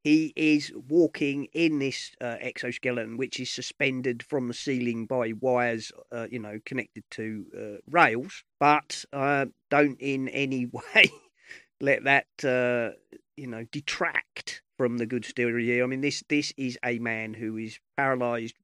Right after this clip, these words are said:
basically from the shoulders down, and he is walking in with the aid of a brain-controlled exoskeleton.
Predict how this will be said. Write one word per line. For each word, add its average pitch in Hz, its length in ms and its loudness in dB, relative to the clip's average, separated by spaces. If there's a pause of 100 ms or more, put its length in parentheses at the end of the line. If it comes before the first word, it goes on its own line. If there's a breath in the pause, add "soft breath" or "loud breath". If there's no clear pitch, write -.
basically 120 440 -8
from 117 220 -10
the 110 60 -10
shoulders 156 440 2
down, 98 480 -12 (160)
and 107 220 -12
he 104 280 -8
is 110 240 -10
walking 104 720 -4
in 104 320 -12
with 117 140 -12
the 113 180 -8
aid 123 320 -2
of 123 140 -6
a 127 80 -6
brain-controlled 185 1080 -2
exoskeleton. 101 840 -12